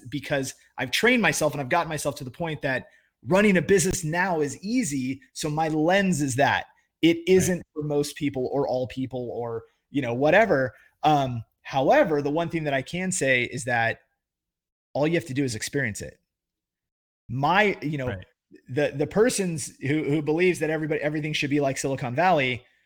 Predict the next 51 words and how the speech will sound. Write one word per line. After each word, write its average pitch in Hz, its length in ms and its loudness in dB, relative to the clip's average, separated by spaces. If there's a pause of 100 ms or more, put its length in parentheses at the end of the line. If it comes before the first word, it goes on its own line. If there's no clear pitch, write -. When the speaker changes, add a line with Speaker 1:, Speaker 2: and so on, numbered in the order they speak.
(720)
Speaker 1:
h-, - 100 -6
and 156 140 2
hasn't 160 320 4
experienced 143 560 -2
Kansas, 135 720 -2 (260)
all 165 200 2
they 202 100 4
have 175 180 4
to 170 60 -8
do 165 160 2
is 151 100 -4
go 147 140 2
experience 139 440 -4
Kansas, 151 500 -4 (100)
and 143 120 -4
then 143 80 -4
their 131 100 -4
view 135 220 -2
changes. 92 540 -8 (840)
So 151 160 4
if 139 120 2
you 185 120 0
think 190 260 -2
that 156 200 -2
starting 170 380 -2
a 151 40 -6
business, 151 360 -6
running 151 240 -4
a 139 40 -6
business 139 360 -4
is 113 100 -12
hard, 131 720 0 (380)
then 147 160 2
go 156 200 4
do 185 380 0
it, 120 340 -2 (420)
get 180 240 2
good 190 200 6
at 117 200 -2
it, 139 180 -6
and 143 120 -4
then 147 80 -4
all 147 100 -2
of 143 60 -6
a 143 60 -6
sudden 131 260 -8
you 135 120 -6
think 135 240 -14
it's 151 120 -16
easy 110 240 -10
too. - 200 -10